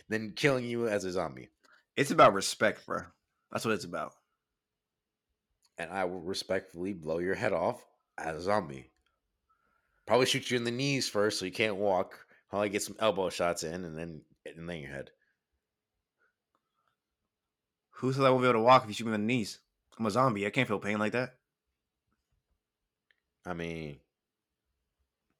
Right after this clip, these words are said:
Speaker 1: eventually the bones will shatter and then there's nothing but muscle keeping you up. There's no stability.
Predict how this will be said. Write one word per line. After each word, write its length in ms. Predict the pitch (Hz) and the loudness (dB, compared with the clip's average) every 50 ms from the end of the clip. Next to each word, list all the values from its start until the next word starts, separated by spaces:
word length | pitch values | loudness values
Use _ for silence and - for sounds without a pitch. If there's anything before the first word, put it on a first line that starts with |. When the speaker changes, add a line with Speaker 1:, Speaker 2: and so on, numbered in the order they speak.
| _ _ - - - - - | _ _ -20 -20 -20 -12 -10
Speaker 1:
eventually 680 | 95 98 123 139 135 123 - 120 120 117 113 113 107 - - _ _ _ _ _ - _ _ _ | 0 4 4 4 4 4 0 0 2 2 2 0 -2 -4 -10 _ _ _ _ _ -20 _ _ _
the 80 | - 98 | -10 -2
bones 360 | 87 110 123 131 123 117 104 | 2 4 4 4 4 0 -2
will 80 | 104 104 | -4 -4
shatter 400 | - - 127 110 107 101 98 101 | 0 4 6 6 6 6 4 2
and 100 | 95 92 | 0 -2
then 260 | 95 95 92 90 87 - _ | -4 -6 -6 -8 -12 -12 _
there's 180 | - 95 95 90 | -10 -8 -6 -4
nothing 260 | 107 113 101 107 98 | -4 -4 -2 -4 -4
but 180 | 90 - - - | -6 -6 -8 -4
muscle 380 | 95 104 107 92 - 90 85 | -2 0 0 0 0 -4 -6
keeping 280 | 82 - - 95 85 85 | -6 -6 -8 -8 -8 -8
you 140 | 87 82 80 | -8 -6 -4
up. 280 | 80 80 80 - - - | -4 -4 -4 -6 -8 -12
There's 140 | 85 85 90 | -12 -8 -6
no 100 | 98 92 | -6 -6
stability. 640 | - - 85 78 98 101 95 90 85 76 80 78 | -6 -8 -6 -2 -2 0 0 0 0 -2 -6 -10